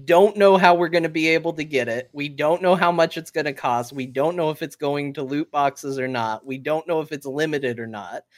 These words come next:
We ha-, all have good guesses based on the wording, but they have so many different ways to obtain these. Some are gem only, some aren't in loot boxes, some are,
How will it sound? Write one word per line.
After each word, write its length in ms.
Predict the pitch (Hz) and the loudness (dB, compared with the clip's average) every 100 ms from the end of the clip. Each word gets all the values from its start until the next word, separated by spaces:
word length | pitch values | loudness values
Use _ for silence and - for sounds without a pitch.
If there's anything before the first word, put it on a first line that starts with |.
| - _ - | -20 _ -8
We 180 | 165 156 | -4 -2
ha-, 140 | - 180 | 0 4
all 160 | 185 | 4
have 280 | 185 165 147 | 4 2 0
good 240 | 147 135 113 | -6 -8 0
guesses 500 | 165 - 160 156 196 | 0 0 -2 -6 -2
based 340 | 143 147 - | -2 -2 -4
on 140 | 147 | -4
the 80 | 135 | -4
wording, 520 | 127 175 214 170 143 - _ _ | -4 -2 -2 -4 -8 -14 _ _
but 140 | 147 160 | -6 -4
they 100 | 156 | -2
have 180 | 156 - | -4 -4
so 280 | - 180 | -2 0
many 280 | 202 202 175 | 2 0 -2
different 600 | 135 120 156 170 175 127 | -6 -10 -8 -6 -6 -6
ways 460 | 139 170 170 156 - | -4 -2 -2 -4 -8
to 220 | - 120 - | -14 -12 -12
obtain 520 | 120 - - 175 180 | -16 -18 -6 -4 -2
these. 460 | 175 170 160 151 _ _ | -4 -6 -8 -12 _ _
Some 240 | - 147 131 | -8 -6 -6
are 60 | |
gem 320 | 117 117 113 151 | -6 -10 -4 2
only, 560 | 196 185 175 170 165 | 2 2 -2 -6 -14
some 240 | - 135 131 | -10 -6 -4
aren't 220 | 127 131 | -4 -4
in 100 | 127 | -4
loot 180 | 160 165 | -4 -2
boxes, 460 | 151 147 - 127 | -2 -2 -6 -12
some 220 | - 104 117 | -12 -8 -2
are, 440 | 175 156 147 | 0 0 -2